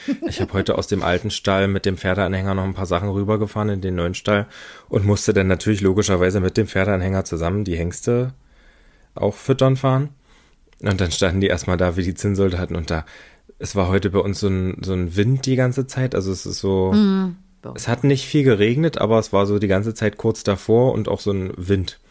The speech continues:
Speaker 2: Und dann stand der, der hat sich drei Meter groß gemacht und die Mähne wehte im Wind. Und dann drehte er sich und ich dachte mir, okay, du siehst immer noch aus wie eine Rutsche.
Speaker 1: <laughs> Ja.
Speaker 2: Ach, naja.
Speaker 1: Ja.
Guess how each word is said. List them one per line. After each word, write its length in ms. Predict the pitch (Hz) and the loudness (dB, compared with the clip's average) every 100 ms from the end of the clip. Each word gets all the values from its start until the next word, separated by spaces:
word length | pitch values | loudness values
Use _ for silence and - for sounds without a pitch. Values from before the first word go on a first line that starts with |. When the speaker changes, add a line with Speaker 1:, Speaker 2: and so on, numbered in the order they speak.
| - - - - | -20 -20 -20 -16
Speaker 2:
Und 100 | - | -8
dann 120 | 76 | -8
stand 340 | - - 82 87 | -6 -6 -6 -4
der, 100 | 78 | -4
der 140 | 73 | -6
hat 120 | 76 | -8
sich 160 | - 78 | -10 -10
drei 180 | 71 76 | -8 -6
Meter 280 | 80 95 92 | -6 -6 -6
groß 300 | - 82 - | -6 -6 -8
gemacht 360 | 78 80 - | -10 -10 -10
und 220 | - 76 80 | -12 -10 -8
die 180 | 80 | -6
Mähne 480 | 78 82 92 80 73 | -4 -4 -4 -6 -6
wehte 300 | 80 92 - | -6 -6 -8
im 200 | - 80 78 | -8 -6 -6
Wind. 340 | 92 95 - - - - - - _ _ - | -8 -8 -12 -14 -16 -16 -18 -20 _ _ -8
Und 120 | 92 | -4
dann 120 | 85 | -2
drehte 300 | 80 85 - | -2 -4 -2
er 120 | 82 | -2
sich 220 | 95 82 | -2 -2
und 80 | 92 | -2
ich 120 | 82 | -4
dachte 300 | - 82 - | -4 -6 -4
mir, 160 | 85 95 | -6 -6
okay, 240 | 92 - 87 | -8 -8 -6
du 100 | 82 | -6
siehst 240 | 85 - | -8 -10
immer 180 | - 80 | -8 -6
noch 160 | 80 - | -6 -8
aus 200 | 80 82 | -10 -8
wie 40 | |
eine 80 | 85 | -8
Rutsche. 500 | 82 85 - 78 76 - | -6 -6 -6 -10 -10 -14
Speaker 1:
<laughs> 40 | _ _ _ _ _ - - - - - - - - | _ _ _ _ _ -20 -20 -20 -20 -20 -20 -10 -4
Ja. 500 | 247 311 - 370 - 269 | 0 0 -2 -4 -4 2
Speaker 2:
Ach, 360 | 403 349 - 294 | 2 2 0 0
naja. 500 | 262 87 - 339 339 | 2 2 0 -4 -6
Speaker 1:
Ja. 80 | 349 | -2